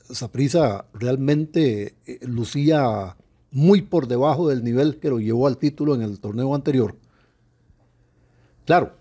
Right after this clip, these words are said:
este, venía de tres torneos, de estar terminando de último, de tener una pretemporada más corta, y, y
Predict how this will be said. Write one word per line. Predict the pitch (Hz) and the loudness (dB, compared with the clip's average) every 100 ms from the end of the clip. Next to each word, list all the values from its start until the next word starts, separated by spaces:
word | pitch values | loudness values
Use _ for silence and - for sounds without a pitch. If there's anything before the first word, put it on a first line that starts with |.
| _ _ _ _ | _ _ _ _
este, | 143 120 - 123 123 120 120 117 - - | -8 -8 -6 -2 0 0 0 -2 -6 -16
venía | 104 107 110 135 165 | -10 -8 -4 0 2
de | 147 170 180 - _ _ _ _ | 4 2 0 -8 _ _ _ _
tres | 131 135 131 | -2 -2 0
torneos, | 170 160 175 147 | 0 2 2 0
de | 104 | -2
estar | - 120 117 | -8 -10 -4
terminando | 151 151 151 160 165 | -4 -2 0 0 2
de | 165 | 4
último, | 180 160 180 180 185 - _ _ | 4 2 -2 -4 -6 -10 _ _
de | 127 135 | -4 -4
tener | 131 123 123 131 | -2 -4 -2 -2
una | 151 156 | -2 -2
pretemporada | 156 151 151 143 143 156 160 | -4 -2 -4 -2 2 4 4
más | 165 - | 2 0
corta, | - 196 180 - 180 180 180 _ _ _ _ _ _ | 4 4 4 -2 -6 -6 -10 _ _ _ _ _ _
y, | - - - 127 120 | -20 -16 -6 0 2
y | 120 | 2